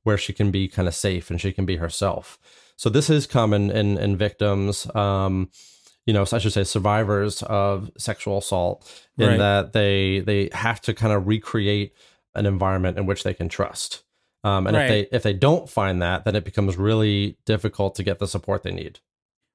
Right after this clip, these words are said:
Speaker 2: Uh, would you consider, like, this is their first attempt to cope and to add to that? I-, is this something like that, the actual not talking, is this something they're doing that is not,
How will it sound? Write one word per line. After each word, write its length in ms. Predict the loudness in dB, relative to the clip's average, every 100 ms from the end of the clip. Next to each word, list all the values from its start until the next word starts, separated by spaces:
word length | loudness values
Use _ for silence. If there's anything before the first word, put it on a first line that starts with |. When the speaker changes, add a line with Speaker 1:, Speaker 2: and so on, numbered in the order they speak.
| -8
Speaker 2:
Uh, 120 | -2
would 160 | 0 0
you 80 | 0
consider, 580 | 0 0 0 2 2 0
like, 320 | 0 0 0
this 320 | -2 -2 -8 -4
is 260 | -4 -4 -2
their 600 | 0 0 0 0 -2 -4
first 400 | -6 -2 -2 -4
attempt 440 | -8 -4 -2 -2 -6
to 280 | -4 -4 -4
cope 440 | -6 -4 -2 -4 -14 _ _ _ _ _ -4
and 500 | 0 2 2 2 0 -4 -10
to 140 | -8 -4
add 240 | -2 -2
to 100 | -2
that? 420 | 0 0 -2 -6 -16 _ _ _ _ -8
I-, 120 | -4
is 200 | -2 0
this 180 | 2 0
something 440 | 0 -2 0 0
like 180 | 2 0
that, 200 | -2 -6 -6
the 140 | -4
actual 320 | -4 -2 0
not 240 | 2 0 -2
talking, 360 | -4 -2 -2
is 120 | -2 -2
this 160 | -2
something 300 | -2 -2 0
they're 180 | 0 -2
doing 440 | 0 0 2 2
that 200 | 0 -2 -2
is 400 | -2 0 -2 0
not, 540 | 0 0 -4 -10